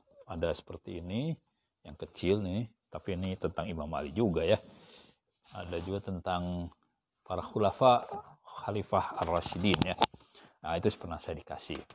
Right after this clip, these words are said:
Jadi yang mau memberi buku bolehlah ke saya. Eh, itu akan diterima dengan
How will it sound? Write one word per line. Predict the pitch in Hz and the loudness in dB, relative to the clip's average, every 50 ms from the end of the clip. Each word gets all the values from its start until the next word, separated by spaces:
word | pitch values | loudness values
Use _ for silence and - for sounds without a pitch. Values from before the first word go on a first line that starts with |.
| - _ _ _ _ - | -20 _ _ _ _ -16
Jadi | 92 87 85 85 80 | -12 -10 -8 -8 -8
yang | 80 | -8
mau | 82 80 82 | -8 -8 -8
memberi | 82 82 82 82 80 80 76 | -8 -8 -8 -8 -6 -6 -8
buku | 76 78 80 78 - 101 | -6 -8 -10 -6 -6 -4
bolehlah | 95 80 76 76 76 85 90 85 - - _ _ _ _ _ | -2 -2 -2 -2 -2 -2 -4 -4 -6 -12 _ _ _ _ _
ke | - | -16
saya. | - - 82 78 78 82 - - _ _ _ _ _ _ _ _ _ _ _ _ _ _ _ _ _ _ _ _ _ | -10 -6 -6 -6 -4 -6 -8 -10 _ _ _ _ _ _ _ _ _ _ _ _ _ _ _ _ _ _ _ _ _
Eh, | - 98 - - - | -14 -12 -12 -12 -6
itu | - | -4
akan | 92 - - - 85 | -4 -4 -2 -2 -4
diterima | 82 78 - 85 90 87 90 87 82 80 | -4 -4 -2 -2 -2 0 2 0 0 0
dengan | 80 80 76 80 78 76 73 | -2 -4 -4 -6 -6 -6 -8